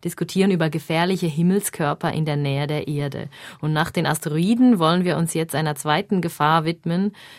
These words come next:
nämlich dem Weltraumschrott. Das sind alte Raketenteile und ausrangierte Satelliten.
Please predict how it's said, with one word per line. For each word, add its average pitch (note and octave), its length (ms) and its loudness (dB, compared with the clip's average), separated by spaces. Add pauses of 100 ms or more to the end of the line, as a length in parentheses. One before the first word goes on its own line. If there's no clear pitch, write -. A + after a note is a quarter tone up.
(120)
nämlich E3+ 240 -2
dem E3 220 0
Weltraumschrott. D3 920 0
Das D3+ 200 -6
sind C#3+ 240 -6
alte D#3+ 320 -4
Raketenteile E3 1040 -2
und D3+ 320 -2
ausrangierte E3 720 0
Satelliten. D3+ 680 -2